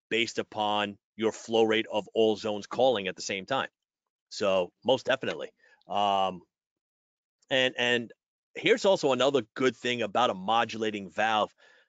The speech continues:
when used in a radiant system. And I, I've seen projects that have had four, five, six different water temperatures, and usually with thermostatics, because then they start putting in more and more valves based on the water temperature designs going out to these different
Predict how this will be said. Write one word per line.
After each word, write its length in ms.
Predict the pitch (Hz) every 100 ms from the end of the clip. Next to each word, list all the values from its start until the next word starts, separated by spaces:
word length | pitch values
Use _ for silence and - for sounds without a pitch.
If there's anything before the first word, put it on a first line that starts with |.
| _ _ _
when 400 | 107 120 160 165
used 260 | 147 151 143
in 80 |
a 40 | 117
radiant 420 | 104 117 127 101
system. 380 | - 92 - - _ _ _ _ _ _ _ _
And 560 | 104 110 110 110 107 - _ -
I, 160 | 135 -
I've 200 | 139 151
seen 220 | 156 123
projects 500 | - 120 113 113 -
that 100 | 101
have 140 | 90
had 260 | - 101 87
four, 340 | _ 107 110
five, 380 | 101 107 98 95
six 480 | - - - 131 -
different 360 | - 113 - 82
water 300 | 87 104 104
temperatures, 640 | - 92 - - 71 - - _ _ _ _ _ 101
and 200 | 95 95
usually 300 | 123 117 117
with 180 | 104 -
thermostatics, 640 | 104 90 - 98 92 85 -
because 280 | 85 - 87
then 140 | 98
they 100 | 101
start 260 | 92 107 -
putting 240 | 98 104
in 120 | 98
more 220 | 85 101 104
and 100 | 101
more 160 | 101
valves 480 | 85 90 92 92 - - - _
based 300 | 92 92 -
on 100 | 98
the 60 | 85
water 260 | 85 98
temperature 480 | 95 101 - 92 -
designs 580 | 85 90 87 92 95 90
going 280 | 92 90 90
out 160 | 90
to 80 | -
these 220 | 87 90
different 360 | - 101 - 87